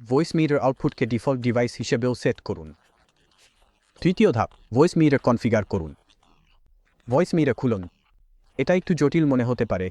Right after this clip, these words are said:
কিন্তু আমরা সহজ রাখব। হার্ডওয়্যার ইনপুট সেকশনে আপনার মাইক্রোফোন নির্বাচন করুন। এতে আপনি কথা বলতে পারবেন এবং একসাথে গানও শুনতে পারবেন। ভার্চুয়াল ইনপুট সেকশনে এখানে Spotify-এর অডিও ক্যাপচার হবে।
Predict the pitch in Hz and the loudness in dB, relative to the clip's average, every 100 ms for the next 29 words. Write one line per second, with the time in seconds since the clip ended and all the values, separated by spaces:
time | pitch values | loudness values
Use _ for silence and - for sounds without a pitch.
0 | - 139 139 113 117 117 120 120 110 95 | -2 -2 0 -2 -2 -2 -2 -2 -2 -4
1 | 85 80 _ _ _ - - - _ _ | -6 -12 _ _ _ -20 -20 -20 _ _
2 | _ _ _ _ _ _ _ _ _ - | _ _ _ _ _ _ _ _ _ -2
3 | 135 160 196 165 135 139 190 - 147 - | -2 0 0 0 0 -2 -4 -2 -2 0
4 | 131 107 131 117 107 110 127 135 123 107 | 0 0 -2 0 0 -2 -4 0 0 -2
5 | 107 107 98 78 76 - _ _ _ _ | -4 -6 -8 -12 -14 -20 _ _ _ _
6 | _ _ _ _ _ _ _ _ _ _ | _ _ _ _ _ _ _ _ _ _
7 | - 143 175 160 180 151 151 135 123 131 | -2 2 4 4 2 2 2 0 0 0
8 | 107 101 127 127 123 117 113 147 - 117 | 0 0 -2 0 -2 -2 -4 -4 -2 0
9 | 117 131 131 113 - 90 60 53 _ _ | -2 -2 -2 -2 -2 -6 -8 -16 _ _
10 | _ _ - _ _ _ _ _ _ _ | _ _ -20 _ _ _ _ _ _ _
11 | - _ _ _ _ - 117 151 - 190 | -20 _ _ _ _ -6 -2 -2 2 2
12 | 151 147 131 - 139 - 120 107 - 123 | 2 0 -2 -2 -2 0 -2 -2 -4 -4
13 | 135 139 - 143 139 120 123 117 110 110 | -2 -2 -2 -2 -2 -2 0 0 0 0
14 | 123 120 107 - 90 90 80 | 0 0 -2 -2 -4 -6 -10